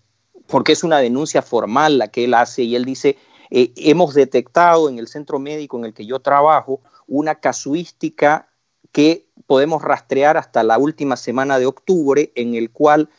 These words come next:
un virus muy parecido al sars, pero de cepa diferente y que parece tener origen animal, está afectando a la población". Ese es un hecho incontrastable.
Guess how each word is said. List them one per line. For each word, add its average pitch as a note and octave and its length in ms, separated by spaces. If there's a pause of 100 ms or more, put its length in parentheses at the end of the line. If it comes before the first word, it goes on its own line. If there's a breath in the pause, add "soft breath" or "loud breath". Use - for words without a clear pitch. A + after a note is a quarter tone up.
(160 soft breath)
un D3 260
virus D#3 360
muy D#3+ 320
parecido D3+ 580
al B2+ 160
sars, D#3+ 480
pero A#2 320
de A2+ 80
cepa C#3 400
diferente C3 760
y C3+ 100
que B2 120
parece C3 400
tener C3 320
origen B2+ 400
animal, A#2 500
está B2 320
afectando B2+ 540
a - 20
la B2+ 200
población". D3+ 640 (520)
Ese D#3 240
es D#3+ 60
un E3 100
hecho - 340 (200)
incontrastable. A#2+ 800